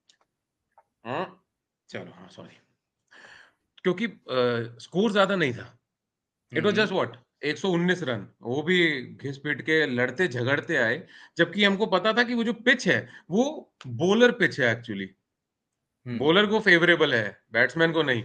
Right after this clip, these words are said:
Speaker 1: लेकिन हाँ, उसी जगह पे यार एक सौ उन्नीस रन और हमारे सारे बैटिंग ऑर्डर, जो टॉप ऑर्डर है, सारे बैट्समैन है, सब ढप, ढप, ढप, ढप, बाय बाय। तो वो थोड़ा ना कर देता है। इसीलिए मेरा वो है कि जो इस बार कैंपेन है साथ में बनाया है पैरेलली,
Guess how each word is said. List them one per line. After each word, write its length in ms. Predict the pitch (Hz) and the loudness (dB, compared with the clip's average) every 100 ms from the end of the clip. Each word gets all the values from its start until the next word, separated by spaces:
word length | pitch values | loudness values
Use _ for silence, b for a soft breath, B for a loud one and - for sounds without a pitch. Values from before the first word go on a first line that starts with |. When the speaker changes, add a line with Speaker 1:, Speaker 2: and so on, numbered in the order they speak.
| 120 B B | -8 B B
Speaker 1:
लेकिन 320 | 143 175 202 180 | 4 4 6 4
हाँ, 220 | 131 104 B B | 2 -2 B B
उसी 280 | 175 180 233 | -4 0 2
जगह 260 | 214 202 214 | 4 4 4
पे 420 | 214 233 254 247 - _ _ | 4 2 2 0 -4 _ _
यार 240 | 202 214 - - | -6 -6 -8 -6
एक 140 | 180 | -6
सौ 140 | - 226 | -2 0
उन्नीस 400 | 175 175 196 185 | 2 2 0 0
रन 160 | 190 | 2
और 120 | 190 | 2
हमारे 300 | 170 147 165 | 0 0 -2
सारे 460 | 185 - 180 214 247 | -4 -6 -6 -2 -2
बैटिंग 440 | 190 160 170 202 | 0 0 0 0
ऑर्डर, 260 | 180 170 180 | 0 2 0
जो 180 | 156 170 | -2 -4
टॉप 360 | 170 165 196 | -2 -2 0
ऑर्डर 320 | 185 170 165 165 | 2 2 4 4
है, 120 | 160 | 2
सारे 300 | 170 175 202 | 2 2 2
बैट्समैन 380 | 175 165 165 170 | 2 2 0 -2
है, 60 | |
सब 320 | 170 175 175 - | 0 0 0 -2
ढप, 220 | 151 120 | -2 -2
ढप, 220 | 131 147 117 | -4 -4 -4
ढप, 200 | 139 131 | -6 -4
ढप, 120 | 143 | -4
बाय 220 | 127 107 107 | -4 -6 -6
बाय। 200 | 101 95 _ _ _ _ _ _ _ _ _ | -6 -10 _ _ _ _ _ _ _ _ _
तो 80 | 143 | -12
वो 140 | 151 156 | -10 -10
थोड़ा 200 | 135 135 | -4 -2
ना 280 | 151 175 - _ _ _ _ | -2 -2 -4 _ _ _ _
कर 180 | - 151 | 0 0
देता 260 | 127 120 110 | 2 -2 -4
है। 160 | 90 - | -6 -8
इसीलिए 340 | 127 160 180 | -4 2 2
मेरा 420 | 170 151 170 185 | 6 6 8 8
वो 300 | 185 170 170 - | 6 2 2 6
है 100 | 233 | 4
कि 140 | 196 | 4
जो 280 | 170 196 214 | 0 0 0
इस 140 | 170 | -4
बार 180 | 147 202 | 2 2
कैंपेन 420 | 180 160 165 202 | 6 4 4 2
है 60 | 190 | 2
साथ 280 | 180 147 151 | 2 2 2
में 140 | 180 | -2
बनाया 260 | 147 135 151 | 0 4 4
है 60 | |
पैरेलली, 540 | 139 123 123 123 120 | 4 2 2 2 0